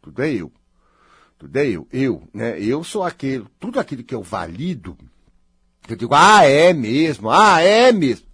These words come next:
Eu tô botando vida, tô botando verdade, tô botando fé, tô botando realidade, se realiza.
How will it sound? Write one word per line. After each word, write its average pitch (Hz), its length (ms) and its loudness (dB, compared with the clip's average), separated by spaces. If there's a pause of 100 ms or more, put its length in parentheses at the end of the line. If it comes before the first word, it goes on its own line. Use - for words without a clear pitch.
(140)
Eu 87 80 -14
tô 127 400 -4 (160)
botando 131 600 -8 (300)
vida, 107 500 -6
tô 104 140 -10
botando 113 400 -8
verdade, 139 640 -2
tô 117 120 -12
botando 131 440 -10
fé, 147 340 -2
tô 120 140 -12
botando 139 340 -10
realidade, 147 480 -6
se - 160 -10
realiza. 117 560 -4